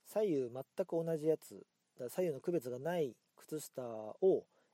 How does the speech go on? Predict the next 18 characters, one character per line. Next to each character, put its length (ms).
一 320
種 100
類 140
の 100
も 140
の 80
を 220
全 460
部 100
揃 240
え 60
て 80
る 80
の 120
で、 280
あ 120
の、 500
一 140